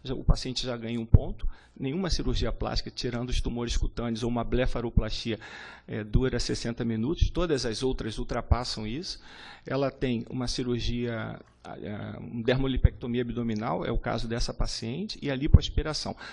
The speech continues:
Só pela própria condição cirúrgica, ela já ganharia dois pontos, e outras cirurgias relacionadas. E aí a gente classificaria o, o, o paciente em três grupos: baixo risco, risco moderado, risco alto.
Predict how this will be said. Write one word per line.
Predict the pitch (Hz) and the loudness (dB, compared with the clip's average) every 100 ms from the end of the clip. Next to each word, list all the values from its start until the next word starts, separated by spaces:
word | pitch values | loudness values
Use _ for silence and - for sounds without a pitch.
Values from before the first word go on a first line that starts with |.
| - | -4
Só | - | 2
pela | - - 160 | 6 6 4
própria | - - 202 233 202 | 4 8 8 6 0
condição | - 160 147 - 147 | -2 -2 0 0 0
cirúrgica, | - 131 160 - | 2 2 2 2
ela | 143 | 0
já | 131 | 0
ganharia | 131 131 135 127 127 | -2 -2 0 0 0
dois | 135 170 | 2 6
pontos, | - - 95 - - - - - - - - | 8 6 4 -6 -6 -6 -16 -20 -20 -20 -16
e | 123 | -10
outras | 131 143 147 | -6 -2 -2
cirurgias | - 135 131 113 120 135 143 - | -4 -2 -2 -2 -4 -4 -6 -8
relacionadas. | 139 127 131 - 139 104 104 107 - - - - - - | -8 -6 -2 0 0 -4 -8 -14 -16 -20 -20 -20 -20 -10
E | 147 | -6
aí | 143 170 | -2 -2
a | |
gente | 165 170 - 180 - - | -2 -4 -2 -2 -4 -16
classificaria | - 131 - - 127 127 | -4 -2 -2 -4 -2 -4
o, | 127 - | -2 -2
o, | 123 - | -2 -6
o | 120 | 6
paciente | - 123 - 110 - | 8 8 -2 -2 -2
em | 120 | -4
três | 131 143 147 | -2 -2 0
grupos: | 120 143 226 - | 2 2 2 -2
baixo | - 123 131 120 | -2 0 0 0
risco, | 127 170 - 139 | -2 0 0 -2
risco | 127 - 131 | -4 -4 -4
moderado, | 127 120 110 113 113 113 | -4 -2 -2 -2 -4 -4
risco | 117 113 - 117 | -4 -2 -2 -2
alto. | 127 190 - | -2 -2 0